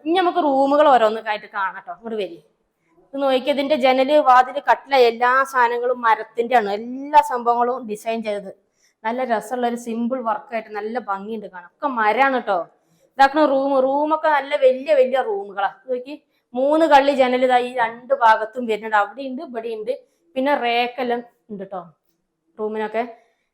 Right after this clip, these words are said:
വലിയൊരു കട്ടിലോ വലിയൊരു അലമാരയോ ഒക്കെ ഇട്ട് കഴിഞ്ഞാൽ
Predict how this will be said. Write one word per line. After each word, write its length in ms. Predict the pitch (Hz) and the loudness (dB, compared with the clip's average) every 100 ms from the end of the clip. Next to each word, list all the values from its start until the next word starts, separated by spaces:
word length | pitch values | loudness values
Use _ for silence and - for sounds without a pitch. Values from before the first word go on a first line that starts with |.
| _ 240 | _ 0
വലിയൊരു 480 | 247 262 339 320 330 | 2 2 2 2 4
കട്ടിലോ 400 | 285 226 - 262 240 185 - | 2 2 2 6 6 4 0
വലിയൊരു 300 | 240 269 247 | 2 4 6
അലമാരയോ 500 | 214 208 226 262 277 247 | 6 4 4 6 6 2
ഒക്കെ 140 | 247 | -4
ഇട്ട് 160 | - 269 262 | -10 -4 2
കഴിഞ്ഞാൽ 320 | 233 247 | 2 2